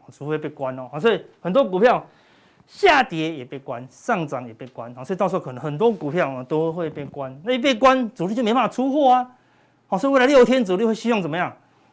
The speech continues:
赶快出货哦。所以最近很多股票活蹦乱跳，有可能是怎样？主力赶快，吼，打带跑，吼，边拉让大家跳进去，它才能出货啦，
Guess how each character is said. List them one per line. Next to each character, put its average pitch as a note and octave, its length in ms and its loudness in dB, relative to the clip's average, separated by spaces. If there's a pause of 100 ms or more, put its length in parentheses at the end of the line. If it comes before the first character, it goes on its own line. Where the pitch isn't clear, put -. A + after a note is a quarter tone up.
(360)
赶 A#2+ 340 -4
快 D3+ 240 -4
出 C#3 300 -10
货 C3 400 -8
哦。 C#3 80 -6
所 A3 100 0
以 F#3 60 2
最 A#3 160 0
近 F#3+ 260 -4 (360)
很 D#3 120 -6
多 A3+ 120 2
股 D#3+ 160 -4
票 F#3+ 100 0
活 D3 240 -4
蹦 F3+ 180 -6
乱 E3 220 -6
跳， C3 160 -10
有 F#3+ 160 2
可 G3 200 0
能 C3+ 80 -6
是 D3+ 160 -8
怎 - 20 -8
样？ C3+ 180 -8 (760)
主 G3+ 240 4
力 A#3+ 140 2
赶 C#3 200 -2
快， D#3 260 0 (180)
吼， A2 180 -18 (300)
打 C#3 160 -2
带 F3+ 180 0
跑， C#3+ 300 -10
吼， A#2+ 180 -12
边 F#3+ 220 0
拉 F3+ 200 0
让 F#3 140 -6
大 F3+ 100 0
家 F3+ 120 -4
跳 F3+ 200 -4
进 D#3+ 160 -6
去， D3+ 120 -12
它 D#3+ 100 -10
才 D3 160 -10
能 C3 140 -12
出 D3+ 200 -12
货 D3 220 -8
啦， A2+ 120 -14